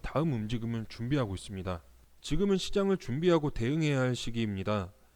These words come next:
시장 구조 분석, 실시간 포지션 전략, 급등 종목의 매수 매도 타점까지 실시간 안내를 받기를 원하신다면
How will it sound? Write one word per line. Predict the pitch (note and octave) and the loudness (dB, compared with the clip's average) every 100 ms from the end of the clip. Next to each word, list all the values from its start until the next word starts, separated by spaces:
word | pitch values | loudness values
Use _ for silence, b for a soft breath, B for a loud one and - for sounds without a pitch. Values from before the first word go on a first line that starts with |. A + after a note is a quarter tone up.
| b b b b | b b b b
시장 | - G3+ F#3 | -2 0 2
구조 | C#3 C#3+ | 0 0
분석, | C#3 A#2 G#2 G2+ - | 2 0 0 -2 -4
실시간 | - D3+ D#3 D3 D3+ C#3+ | -6 -4 0 0 0 -2
포지션 | - C#3 A#2 C#3 C3+ | -6 -6 -4 -4 -4
전략, | A2 G#2 G2 - - - _ b b b - | -4 -2 -2 -4 -16 -20 _ b b b -4
급등 | G3+ G#3+ G#3 | -2 0 2
종목의 | F3+ F3+ E3+ | 4 4 4
매수 | C3+ G2+ A#2 | 4 2 2
매도 | C#3+ C3+ | 0 0
타점까지 | C3 A#2+ A#2 A2 G#2 G2 D3 G#2+ - b b b b | -2 -4 -4 -4 -2 -2 -2 -4 -6 b b b b
실시간 | - F#3+ F#3 F#3 | -2 -2 0 2
안내를 | A2+ G2+ A#2 A#2 | 2 2 0 0
받기를 | A#2 - C3+ | -4 -2 -2
원하신다면 | G2+ G2 - G2+ F#2+ A#2+ | -2 -2 -4 -4 -2 -2